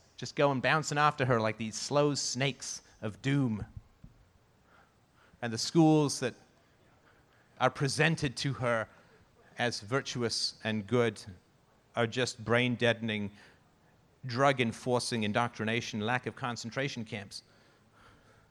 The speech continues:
It's agony. And it's agonizing to look at these little fences. And you know how agonizing it is for people because it's like looking at cows.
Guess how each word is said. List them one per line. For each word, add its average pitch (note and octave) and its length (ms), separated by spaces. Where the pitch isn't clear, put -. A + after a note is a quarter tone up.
It's D3+ 240
agony. D#3 640
And C#3 140
it's B2+ 160
agonizing A#2 720
to C3 140
look E3 280
at A2 360
these A#2+ 380
little E3+ 260
fences. F3+ 480
And E3 160
you D3+ 80
know E3+ 320
how C#3+ 200
agonizing C#3 600
it A2+ 80
is G#2+ 140
for A#2+ 100
people A2 400
because E3 240
it's E3 140
like F3 180
looking F3+ 300
at D3+ 100
cows. C3+ 580